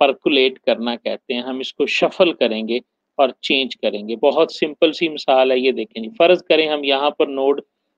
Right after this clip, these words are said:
दाखिल करना चाहते हैं, हम देखेंगे कि क्या ये node अपने पेरेंट से बड़ा है या छोटा है। अगर तो ये इससे बड़ा है तो यहाँ ऐड कर दो, अगर बड़ा नहीं है तो इसे अपने parent के साथ shuffle कर दो।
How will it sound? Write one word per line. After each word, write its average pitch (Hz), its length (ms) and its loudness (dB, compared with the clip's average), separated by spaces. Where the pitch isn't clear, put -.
दाखिल 139 280 2
करना 151 340 0
चाहते 143 380 0
हैं, 135 120 -6
हम 165 120 -2
देखेंगे 156 480 -2
कि 156 140 -4
क्या 151 280 4
ये 156 220 2
node 143 340 2
अपने 156 300 -4
पेरेंट 151 420 4
से 165 160 0
बड़ा 135 300 6
है 165 280 2
या 165 80 2
छोटा - 380 -6
है। 107 100 -10
अगर 139 280 4
तो 170 160 0
ये 160 200 4
इससे 160 280 0
बड़ा 139 320 4
है 147 180 2
तो 160 40 0
यहाँ 143 380 -2
ऐड 120 340 -4
कर 143 240 2
दो, 156 160 2
अगर 143 220 4
बड़ा 135 300 4
नहीं 139 340 -4
है 156 140 0
तो 156 140 0
इसे 143 280 0
अपने 151 280 -2
parent 151 440 2
के 156 140 0
साथ 131 280 4
shuffle 127 460 -4
कर 104 220 -8
दो। - 180 -18